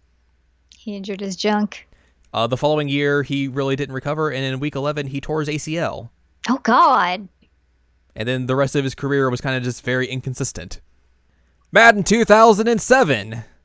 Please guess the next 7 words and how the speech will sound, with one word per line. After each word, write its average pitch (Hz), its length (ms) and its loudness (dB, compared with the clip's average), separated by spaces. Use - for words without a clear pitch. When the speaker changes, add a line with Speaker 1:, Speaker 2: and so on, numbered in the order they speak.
Speaker 2:
featured 110 240 -8
Sean 135 200 -2
Alexander 135 480 -2
of 104 80 -10
the 123 80 -12
Seattle 190 460 -10
Seahawks. - 920 -12